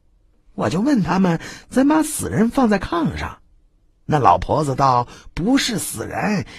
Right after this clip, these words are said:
这是我当家的。前日在山上看见一种草，香得可爱，他就采了一把回来，泡完水喝。谁知道一喝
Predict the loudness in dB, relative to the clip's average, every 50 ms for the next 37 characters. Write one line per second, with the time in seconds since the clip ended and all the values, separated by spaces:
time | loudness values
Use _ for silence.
0 | -20 -10 -2 0 2 2 2 0 -2 -4 -6 -10 -6 -4 -2 0 0 0 0 0
1 | 0 0 0 0 0 -2 -4 -10 -16 _ _ _ _ _ _ _ _ _ _ -16
2 | -10 -8 -6 -6 -4 -2 0 0 2 2 0 0 -2 -2 -4 -2 0 0 0 0
3 | 0 0 -2 -4 -2 -2 0 0 0 0 0 2 2 2 2 2 0 -2 -8 -8
4 | 0 0 0 0 0 -8 -16 -16 -10 -6 0 2 2 2 4 2 0 -2 -4 -6
5 | -10 -12 -12 -4 -2 -2 -2 -2 -6 -12 _ -20 -20 -20 -14 -10 -6 -4 2 4
6 | 4 2 2 0 -6 -8 -10 -12 -10 -4 -2 4 4 4 4 4 -2 -8 -10 -8
7 | -6 -4 -4 -6 -8 -12 -16 _ _ _ _ _ -8 -4 -2 -2 0 0 0 0
8 | 0 -2 -4 -6 -8 -10 -16 -6 -2 -2 -2 -2 -2 -10 _ _ _ -20 -20 -20
9 | -20 -18 _ -10 -8 -4 -2 2 2 2 0 2 2 2 2 2 0 -2 -2 0
10 | 0 0 -2 -4 -6 -2 2 4 4 2 2